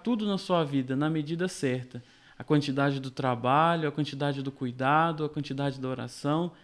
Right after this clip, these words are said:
do cuidado de estar com a família. Então, a vocação daquelas pessoas que querem imitar o S-, São José é uma vida de equilíbrio em Deus e olhando sempre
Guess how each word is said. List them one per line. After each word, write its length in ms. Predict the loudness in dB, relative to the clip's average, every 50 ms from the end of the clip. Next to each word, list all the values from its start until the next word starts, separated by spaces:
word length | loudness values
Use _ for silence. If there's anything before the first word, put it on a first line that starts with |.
| _ -20 -20 -20 -14 _
do 120 | -6 -4
cuidado 400 | -2 -2 -2 0 2 2 2 2
de 60 | 0
estar 280 | -4 -4 -2 -2 -2 -2
com 100 | -2 -6
a 40 | -6
família. 760 | -4 -4 -4 -2 0 0 2 2 2 2 0 0 -2 -2 -4 -6 -12 -20 -10 -8
Então, 240 | -6 -2 2 4 4
a 60 | 4
vocação 800 | 4 2 0 2 2 0 0 0 2 4 4 6 6 4 4 0 -2 -10 -20 -20 -20 _ _ _ _ _ -2
daquelas 480 | 2 2 2 4 4 4 4 4 2 0
pessoas 380 | 0 -2 0 0 0 -2 0
que 100 | -2 -4
querem 380 | -2 0 2 4 4 6 4 4
imitar 560 | 2 2 0 0 2 4 4 4 4 4 0
o 20 |
S-, 220 | -4 -6 -8 -12 -16 -16
São 260 | -8 -2 0 2 2 2
José 480 | 0 -2 -4 0 2 4 4 4 2 -2 -8 -20 -20 -20 -8 _
é 80 | 2 4
uma 240 | 4 6 4 4
vida 280 | 4 4 4 4 4 4
de 100 | 4 6
equilíbrio 680 | 4 4 4 0 -2 0 0 0 0 0 0 0 0
em 160 | 2 2 2
Deus 600 | 4 6 6 8 8 10 8 8 6 4 0 -8 -14 -18 -20 -20 -20 -16 -8 -4
e 200 | 0 2 4 4
olhando 340 | 6 6 6 6 6 4
sempre 540 | 2 0 0 2 2 2 2 2 0 0 -2